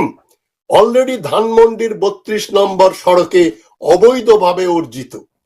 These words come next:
ওটা কিন্তু অবৈধভাবে পাকিস্তানিদের দেয়া, শেখ মুজিবের বাড়ি ভেঙে ফেলার আয়োজন প্রায় সমাপ্ত। তবে শেখ মুজিবের বাড়ি ভেঙে ফেললেই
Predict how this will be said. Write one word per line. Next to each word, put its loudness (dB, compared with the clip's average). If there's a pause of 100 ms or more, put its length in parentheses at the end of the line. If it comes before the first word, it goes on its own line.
(100)
ওটা -4
কিন্তু -2
অবৈধভাবে 0
পাকিস্তানিদের -2
দেয়া, 0 (440)
শেখ -2
মুজিবের 2
বাড়ি -2 (280)
ভেঙে 2
ফেলার -2 (120)
আয়োজন 2 (260)
প্রায় 0
সমাপ্ত। -6 (400)
তবে 0 (760)
শেখ -2
মুজিবের 0
বাড়ি -4
ভেঙে 2
ফেললেই 2